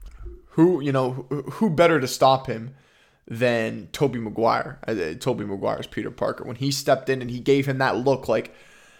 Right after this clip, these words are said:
"I've been through this, Peter. I know that you think that killing the man that killed your aunt is gonna make you feel better, but in reality, you're still, you're still always going to grieve. You're still going to miss him. It's not going to change anything.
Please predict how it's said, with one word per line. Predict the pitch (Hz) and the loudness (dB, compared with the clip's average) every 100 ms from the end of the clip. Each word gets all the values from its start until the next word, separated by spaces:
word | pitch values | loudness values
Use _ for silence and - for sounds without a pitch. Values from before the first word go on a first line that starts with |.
| _ _ - | _ _ -6
"I've | 120 - | -6 -2
been | 143 143 | -2 -2
through | 135 147 156 | -2 0 2
this, | 139 98 - - _ | 2 0 -4 -10 _
Peter. | - 110 110 - 139 _ _ _ _ - - | -12 -10 -8 -10 -14 _ _ _ _ -8 2
I | 147 | 2
know | 151 151 170 180 | 4 6 8 10
that | 160 143 - - | 8 6 2 -6
you | 120 123 143 | -8 -4 -4
think | 135 - 185 170 - - _ _ _ | -6 -2 0 0 -6 -16 _ _ _
that | 120 127 - | -2 -2 -4
killing | - 196 208 156 | 2 4 4 2
the | 127 | -2
man | 117 117 113 110 | -2 -2 -4 -2
that | 113 - | -4 -4
killed | - - 156 151 127 - _ _ _ _ | -6 0 2 0 -4 -12 _ _ _ _
your | - 123 - | -4 -2 0
aunt | 180 151 123 - _ | 0 0 0 -6 _
is | 147 135 | -2 2
gonna | 165 | 2
make | 160 143 | 2 0
you | 135 | -2
feel | - 175 | -2 0
better, | 143 156 156 | 2 2 2
but | 147 | 0
in | 151 | 0
reality, | 139 139 151 160 151 135 135 - - | 2 4 4 4 2 0 -2 -12 -2
you're | 139 | 0
still, | 135 - 160 165 160 - - _ | 0 2 4 4 2 0 -6 _
you're | - 135 | -8 -4
still | - 190 | 0 2
always | 139 165 147 | 4 4 0
going | 151 151 139 | 0 -4 -2
to | 139 | -4
grieve. | 120 135 156 117 | -2 -2 0 -2
You're | 120 | -4
still | - 156 143 | -4 -4 -4
going | 139 143 | -4 -4
to | 135 | -6
miss | 117 123 | -6 -6
him. | 123 | -6
It's | 120 - | -6 -2
not | 139 127 | -2 -2
going | 135 131 | -6 -6
to | 123 | -8
change | - 127 120 123 | -8 -8 -8 -10
anything. | 110 - - - - | -12 -14 -14 -14 -16